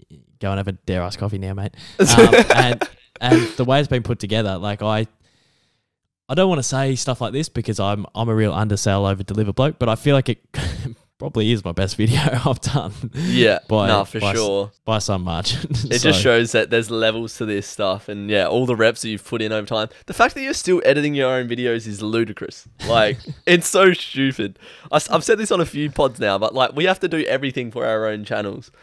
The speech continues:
Speaker 2: Um, like, everything
Speaker 1: Mm.
Speaker 2: you see, the thumbnails, the audio, the cameras, the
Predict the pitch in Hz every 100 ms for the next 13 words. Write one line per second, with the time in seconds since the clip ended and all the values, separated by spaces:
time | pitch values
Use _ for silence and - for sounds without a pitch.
0 | _ _ _ 113 113 107 101 95 107 -
1 | 151 147 139 123 131 107 101 123 123 117
2 | 104 95 - 117 123 120 104 98 101 127
3 | 120 110 101 98 95 113 104